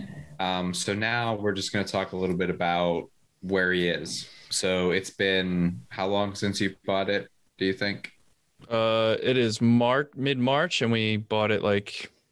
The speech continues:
Speaker 2: uh, I think it was end of December. <laughs> I can't
Speaker 1: Okay.
Speaker 2: remember. So, like, three months?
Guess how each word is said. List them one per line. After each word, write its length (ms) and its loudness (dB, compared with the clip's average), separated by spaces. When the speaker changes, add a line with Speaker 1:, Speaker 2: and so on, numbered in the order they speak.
Speaker 2:
uh, 640 2
I 80 -2
think 300 -4
it 60 2
was 160 4
end 160 6
of 100 6
December. 500 2
<laughs> 80 -12
I 540 -6
can't 280 0
Speaker 1:
Okay. 20 -2
Speaker 2:
remember. 420 2
So, 180 -2
like, 160 4
three 180 4
months? 460 2